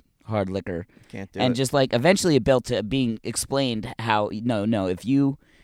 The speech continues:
Speaker 1: if you just drink it like a normal fucking drink and put it on the tip of your tongue first, it, like, um, I don't know the word, but it's not as intense of a liquor taste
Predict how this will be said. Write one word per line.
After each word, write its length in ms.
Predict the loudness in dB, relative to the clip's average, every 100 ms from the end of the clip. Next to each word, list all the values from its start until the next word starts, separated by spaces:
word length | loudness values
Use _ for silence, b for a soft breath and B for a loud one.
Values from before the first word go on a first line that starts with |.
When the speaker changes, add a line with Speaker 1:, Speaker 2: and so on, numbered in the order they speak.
| b
Speaker 1:
if 120 | -2
you 160 | 2 2
just 280 | 2 0 2
drink 260 | 2 2
it 100 | 2
like 140 | -2 0
a 60 |
normal 320 | 2 4 2 0
fucking 420 | -4 -6 -4 -4
drink 480 | -2 -4 -4 -8 -10
and 160 | -8 -6
put 120 | -4
it 40 | -4
on 60 |
the 80 | -4
tip 220 | -6 -8
of 120 | -8 -6
your 120 | -6
tongue 260 | -4 -6
first, 480 | -6 -4 -4 -4 -14 -20 b b
it, 160 | -6 -4
like, 300 | -2 -4 -8 -12 -10 -10 -16 _ _ _ _ _ _ -8
um, 600 | -4 -4 -4 -4 -6 -8 _ _ _ _
I 120 | -14
don't 120 | -10
know 100 | -10
the 80 | -10
word, 280 | -12 -12 -12 _
but 180 | -8 -8
it's 160 | -8 -4
not 260 | 0 2
as 140 | 0 -4
intense 420 | -6 -4 -6 -6
of 60 | -8
a 40 |
liquor 260 | -8 -10 -12
taste 440 | -14 -14 -16 -20